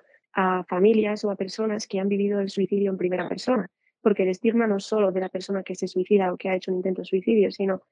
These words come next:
de todo lo que rodea a la persona que, que lo ha llevado a cabo, ¿no? Entonces, creo que Vigilantes de la Vida también da ese, no solo no eres culpable, sino que te vamos a ayudar a que puedas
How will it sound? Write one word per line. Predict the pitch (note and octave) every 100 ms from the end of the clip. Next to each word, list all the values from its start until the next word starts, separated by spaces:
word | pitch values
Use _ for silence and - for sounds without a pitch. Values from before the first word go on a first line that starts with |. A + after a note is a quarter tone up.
| _ _
de | G#3 G3
todo | - A3 A3
lo | G#3
que | G3+
rodea | F#3+ G3+ A3+ F#3
a | E3 _ _ _ _
la | F#3
persona | F#3 F3+ F3+ G3 F#3+ F#3 - _ _
que, | - G3 F#3+ F#3 -
que | F#3+
lo |
ha | F#3
llevado | F#3 F#3 F#3
a |
cabo, | F#3+ F3+ F3
¿no? | G#3
Entonces, | A3+ G#3 - - _
creo | - A3
que | G#3+ A3 G#3+
Vigilantes | G#3 G#3 A3 G#3+ A3 G#3+
de | G#3+
la | G#3
Vida | G#3+ A3+ - _ -
también | G3+ G3+ G#3+
da | G#3 G#3 - _ _ _
ese, | - G#3+ - G#3+ G3+ - _ -
no | A3 G#3+
solo | A#3+ A3
no | G#3+ G#3+
eres | G#3+ -
culpable, | G3+ G3 A3 G#3+ A#3+ - _
sino | - A3 G3+
que | G3
te | G3
vamos | G3+ G#3+ A3
a | G#3
ayudar | G3+ G3+ G#3+ G#3 _ _
a | - G#3
que | - G3+ F#3
puedas | - A3+ F#3+ G3